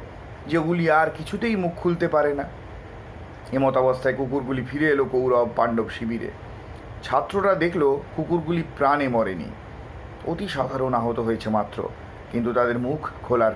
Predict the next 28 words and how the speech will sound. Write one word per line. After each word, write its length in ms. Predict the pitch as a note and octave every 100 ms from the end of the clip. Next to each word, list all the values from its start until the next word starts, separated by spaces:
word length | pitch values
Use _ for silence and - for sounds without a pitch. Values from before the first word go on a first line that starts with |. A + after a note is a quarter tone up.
| -
কোনো 220 | D#3+ E3+
উপায় 360 | C#3 G#2+ G2+ G2+
নেই। 180 | F2 D2 - - - - - - - -
এমন 340 | D3+ G#3 G3+
বিদ্যা 500 | C#3 A#2+ A#2 A2+ F#2+ -
তো 80 | A#2+
অর্জুন 380 | A#2+ A#2 F#3
আজ 140 | F#3+ D#3 -
পর্যন্ত 380 | B2+ A2+ A#2 A2+
আয়ত্ত 360 | G2 G2 - -
করতে 240 | G#2+ -
পারেনি। 500 | G2+ F#2+ E2+ - - - - - - - - - -
কে 60 | D3+
এমন 280 | D3 B2+ A2+
তীরন্দাজ? 680 | G2+ F2+ E2+ - - - - - - - - - - - - -
সেটা 240 | - D3+ E3
খুঁজে 580 | - D#3 D3+ C#3 B2 A2
বের 200 | B2+ C#3
করতে 300 | C#3+ C3+ C3+ A2+
গভীর 480 | C3+ C3 E3 D#3
বনে 280 | A#2 B2 B2
তারা 220 | A2+ A2+
ঢুকে 280 | A2+ A#2 B2 G#2+
পড়ল 360 | A#2 A2 G#2+
গুরু 380 | G2 G2 A#2 A2+ F#2
দ্রোণাচার্যকে 720 | A#2 C3 B2+ A#2+ G#2 A2 A2+
সঙ্গে 340 | A2 G#2+ G2+
নিয়ে। 160 | F2